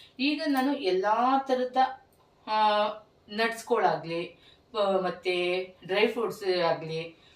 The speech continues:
ಮತ್ತೆ ಫೈಬರು, ಕಾಳುಗಳು, ಬೇಳೆಗಳು, ಆ, ಪ್ರತಿಯೊಂದನ್ನು ನಾನು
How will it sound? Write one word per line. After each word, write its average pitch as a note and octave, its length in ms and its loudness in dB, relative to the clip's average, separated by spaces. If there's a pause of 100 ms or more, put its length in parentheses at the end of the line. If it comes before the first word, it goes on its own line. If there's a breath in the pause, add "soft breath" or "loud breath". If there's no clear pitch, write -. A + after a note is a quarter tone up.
(340 soft breath)
ಮತ್ತೆ F#3+ 460 -4
ಫೈಬರು, F#3 760 2
ಕಾಳುಗಳು, E3+ 680 4
ಬೇಳೆಗಳು, E3 1040 -2 (360 soft breath)
ಆ, F#3 220 0
ಪ್ರತಿಯೊಂದನ್ನು C#4+ 1000 0
ನಾನು A#3+ 560 -2